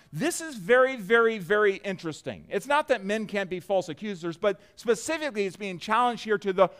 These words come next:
the older women. Don't be a false accuser. Do you know what this word is in the original? And you might recognize it. It is this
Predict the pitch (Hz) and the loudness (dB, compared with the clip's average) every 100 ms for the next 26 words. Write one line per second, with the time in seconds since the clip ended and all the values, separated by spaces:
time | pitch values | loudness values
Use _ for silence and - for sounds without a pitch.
0 | - 208 220 233 240 214 247 233 - - | -4 4 8 10 8 6 4 2 -2 -4
1 | 156 254 311 339 294 240 262 247 214 226 | 6 8 8 6 0 2 4 4 0 -8
2 | 254 180 170 _ - 240 320 254 214 185 | -8 -6 -6 _ -16 -12 -8 -6 -6 -6
3 | 165 170 170 180 165 - _ _ - 160 | -4 -2 -2 -6 -12 -20 _ _ -2 0
4 | 175 143 156 139 117 120 135 147 151 147 | -2 -4 -10 -10 -12 _ -8 -4 -6 -6
5 | 160 156 - _ 117 120 139 190 131 143 | -12 -12 -16 _ -12 -8 -6 -6 -6 -8
6 | - 113 113 107 117 120 _ _ _ _ | -8 -10 -10 -8 -8 -10 _ _ _ _
7 | - 131 123 110 123 | -10 -8 -6 -6 -6